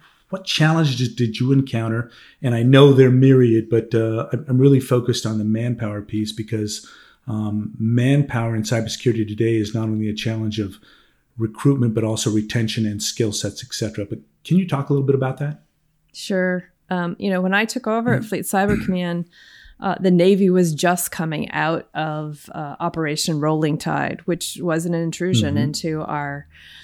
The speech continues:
Speaker 2: into our principal, um, conus base network. And so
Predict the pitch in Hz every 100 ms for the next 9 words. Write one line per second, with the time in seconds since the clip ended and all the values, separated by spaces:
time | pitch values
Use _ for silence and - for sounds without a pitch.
0 | - _ - 196 190 214 180 165 160 180
1 | 170 185 175 165 156 156 139 - 151 135
2 | 135 - 160 - - - 180 165 - 151
3 | 143 - 165 160 - - - - - 170
4 | 165 - 180 170 165